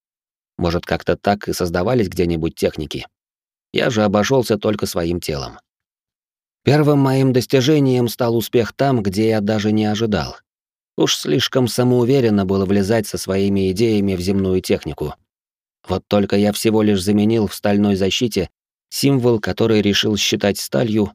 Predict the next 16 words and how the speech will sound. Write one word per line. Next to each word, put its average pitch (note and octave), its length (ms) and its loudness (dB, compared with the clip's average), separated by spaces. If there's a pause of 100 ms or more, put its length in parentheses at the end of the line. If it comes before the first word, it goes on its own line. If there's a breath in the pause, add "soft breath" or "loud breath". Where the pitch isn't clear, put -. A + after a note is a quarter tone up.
на A2 140 -2
лёд. D#2+ 340 -4 (640)
И - 40 -4
вокруг F2 360 0
меня G#2+ 240 2
возник G#2+ 440 0
купол A#2+ 340 0
из G#2 300 -6
этого A2 320 -2
самого G2+ 420 0
льда. F2 340 -4 (880)
Это - 180 -2
случилось C#3+ 460 2
на B2 100 2
глазах A#2+ 400 2
Мериота, A2+ 580 0